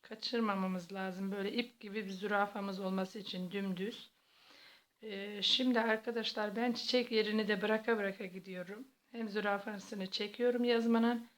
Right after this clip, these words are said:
hem de ip yerlerini, e, pardon, çiçek yerlerini bıraka bıraka gidiyorum. Arasına, çiçeklerimizin arasına yapacağımız örneğin,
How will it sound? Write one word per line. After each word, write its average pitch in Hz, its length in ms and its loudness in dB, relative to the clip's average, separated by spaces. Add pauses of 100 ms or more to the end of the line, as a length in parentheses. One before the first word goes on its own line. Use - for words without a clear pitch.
(220)
hem 233 100 -10
de 233 60 -8
ip 233 260 -8
yerlerini, 196 460 -2
e, 202 500 -2
pardon, 202 680 0 (340)
çiçek - 380 -2
yerlerini 208 480 0
bıraka 214 360 0
bıraka 190 260 0
gidiyorum. 202 540 -8 (1700)
Arasına, 254 760 4 (540)
çiçeklerimizin 220 760 0
arasına 226 640 2
yapacağımız 220 760 0
örneğin, 220 520 6